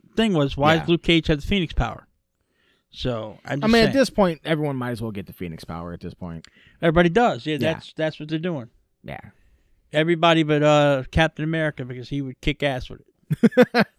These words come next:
Speaker 2: <laughs> I think Captain America would be the only one not corruptible by it.
Speaker 1: Yeah, because, uh, do you ever read that they had a what if? Uh, briefly, Scarlet Witch, w-, Witch went crazy, killed all the,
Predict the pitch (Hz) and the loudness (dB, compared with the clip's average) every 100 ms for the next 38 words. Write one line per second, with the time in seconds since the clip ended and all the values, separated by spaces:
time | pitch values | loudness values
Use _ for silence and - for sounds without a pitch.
0 | _ - - 220 311 240 196 185 175 160 | _ -20 -8 -2 2 4 4 4 4 4
1 | 151 156 160 147 135 127 - - 127 120 | 2 2 0 0 -2 -4 -6 -4 -4 -4
2 | 117 98 82 67 67 _ - _ 226 233 | -6 -8 -8 -12 -14 _ -18 _ 4 4
3 | 165 175 185 180 170 196 214 208 214 185 | 4 0 2 2 2 0 0 0 -2 0
4 | 175 139 _ - 160 180 202 170 185 190 | 0 -2 _ -4 0 2 2 2 2 2
5 | 139 - - - _ _ _ _ _ _ | 2 -2 -10 -16 _ _ _ _ _ _
6 | _ - 180 170 151 - 143 202 240 214 | _ 2 6 8 6 -2 2 4 4 2
7 | 214 180 170 _ - - 233 196 190 180 | 0 0 -4 _ -4 4 4 6 2 4
8 | 170 151 _ _ _ 185 180 - 170 143 | 2 0 _ _ _ 0 2 2 -2 2
9 | 175 156 139 135 - _ _ _ _ _ | 4 4 2 -6 -10 _ _ _ _ _
10 | _ - 196 185 175 151 - 160 160 156 | _ 4 6 6 2 -2 0 2 4 2
11 | 147 | 0